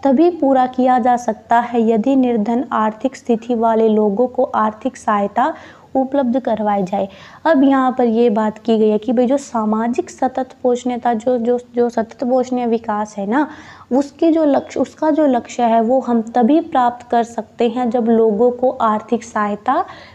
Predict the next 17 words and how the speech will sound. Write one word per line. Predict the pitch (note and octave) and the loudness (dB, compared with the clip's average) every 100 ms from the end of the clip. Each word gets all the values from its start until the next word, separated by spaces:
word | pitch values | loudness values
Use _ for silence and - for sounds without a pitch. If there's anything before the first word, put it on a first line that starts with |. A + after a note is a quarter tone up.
| _ | _
प्राप्त | C4 A#3+ A#3 A#3 - | 0 2 0 -4 -4
हो। | A3 - - - | -4 -4 -18 -2
अब | C4+ | 0
आर्थिक | C#4+ D4+ E4 | 2 0 -2
सहायता | - C#4 B3+ C4+ | 0 0 2 2
में | C4 | 2
आप | B3+ B3+ | 2 0
ये | A#3 B3+ | 2 4
नहीं | A3+ A#3+ | 4 4
कि | E4 | 4
भाई, | F#4 | 2
सभी | F#4 C4+ | 2 0
को | C#4 B3 | 0 -2
पैसे | B3 A#3 A#3+ A#3+ | 0 0 2 0
बांट | G#3+ G#3 G3+ | 2 0 0
दो, | F#3+ G#3+ | -2 0
नहीं, | G3+ G#3+ A3+ D4 | 2 2 4 2